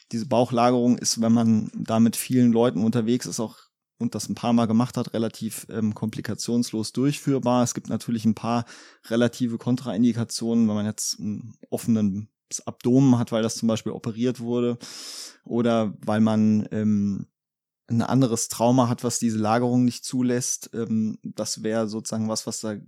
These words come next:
dagegen sprechen würde oder zum Beispiel Hirndruck, wo man sagt, okay, man braucht die gute venösen Abstrom, dann muss man das, ähm, sehr gut sich überlegen, Kosten-Risiko-Verhältnis, aber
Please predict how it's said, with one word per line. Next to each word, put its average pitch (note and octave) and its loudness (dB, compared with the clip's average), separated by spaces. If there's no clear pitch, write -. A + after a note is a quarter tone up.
dagegen A#2 0
sprechen A#2 -2
würde A2 -2
oder G2+ -4
zum - -6
Beispiel G#2+ -4
Hirndruck, A#2+ 0
wo A2+ -4
man G#2+ -2
sagt, G#2+ -6
okay, A2 -6
man G2 -2
braucht A2 -4
die G#2+ -4
gute A2 -6
venösen G#2+ 0
Abstrom, A#2+ -2
dann G#2+ -2
muss A2+ 0
man A2 2
das, G#2 -4
ähm, - -18
sehr A2 0
gut A2+ 0
sich A#2 -8
überlegen, G#2+ 2
Kosten-Risiko-Verhältnis, A#2 -2
aber G#2 -8